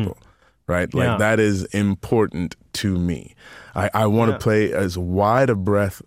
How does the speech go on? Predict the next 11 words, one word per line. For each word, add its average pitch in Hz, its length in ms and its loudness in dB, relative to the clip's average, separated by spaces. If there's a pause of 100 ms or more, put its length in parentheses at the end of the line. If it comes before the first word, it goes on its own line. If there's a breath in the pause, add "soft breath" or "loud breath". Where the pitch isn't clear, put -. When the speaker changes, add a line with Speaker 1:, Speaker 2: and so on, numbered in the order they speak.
Speaker 1:
of, 92 240 -2
of 92 180 -4
people 95 400 -2
as 87 160 -2
I 85 160 -2
can, 80 480 -4
saints 95 420 -2
and 87 140 -2
sinners 90 340 -2
alike, 82 540 -4 (420 loud breath)
but 87 360 -2